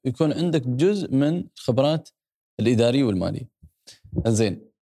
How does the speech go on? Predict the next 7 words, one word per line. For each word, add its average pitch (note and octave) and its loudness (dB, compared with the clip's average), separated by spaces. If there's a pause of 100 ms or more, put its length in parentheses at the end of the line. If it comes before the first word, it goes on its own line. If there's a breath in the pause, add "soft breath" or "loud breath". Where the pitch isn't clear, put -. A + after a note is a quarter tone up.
(220)
كيف A3 2
أعرف D#3+ -2
أنا G#2+ -2 (280)
أقيم C3+ 0
نفسي A2+ -2
في - -6
الخبرة، - -6